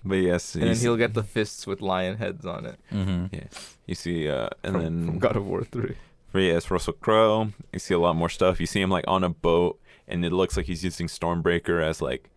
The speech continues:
Speaker 1: either
Speaker 2: Heracles
Speaker 1: Her-, Her-, hit?
Speaker 2: is what Hercules is called in Roman mythology.
Speaker 1: Oh, really?
Speaker 2: Yeah, I was
Speaker 1: Oh.
Speaker 2: thinking of that the whole time.
Speaker 1: Hey, would you look at that? I learn something new every day.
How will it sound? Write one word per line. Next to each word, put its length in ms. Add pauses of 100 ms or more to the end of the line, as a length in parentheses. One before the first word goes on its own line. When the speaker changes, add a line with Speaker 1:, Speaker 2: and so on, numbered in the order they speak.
(100)
Speaker 1:
either 180
Speaker 2:
Heracles 480 (560)
Speaker 1:
Her-, 300
Her-, 240 (120)
hit? 280 (200)
Speaker 2:
is 160
what 200
Hercules 540
is 120
called 320
in 240 (220)
Roman 440
mythology. 560
Speaker 1:
Oh, 120
really? 420
Speaker 2:
Yeah, 160 (260)
I 60
was 140
Speaker 1:
Oh. 60
Speaker 2:
thinking 260
of 80
that 180
the 60
whole 240
time. 180 (100)
Speaker 1:
Hey, 300
would 180
you 60
look 120
at 80
that? 200 (340)
I 60
learn 220
something 260
new 140
every 160
day. 240